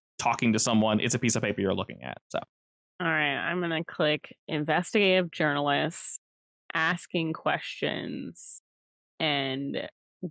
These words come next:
Speaker 2: gut feeling.
Speaker 1: Okay.
Speaker 2: And then it's just confirm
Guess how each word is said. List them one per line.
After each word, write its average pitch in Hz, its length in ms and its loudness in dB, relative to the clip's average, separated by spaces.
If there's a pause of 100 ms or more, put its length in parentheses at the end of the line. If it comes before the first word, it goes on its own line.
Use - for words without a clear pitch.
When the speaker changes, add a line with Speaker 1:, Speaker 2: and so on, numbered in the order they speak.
(120)
Speaker 2:
gut 147 320 2
feeling. 62 800 -6 (380)
Speaker 1:
Okay. 113 260 0 (480)
Speaker 2:
And 147 240 -2
then 143 280 -2
it's - 320 -6
just - 480 -4
confirm 151 1000 0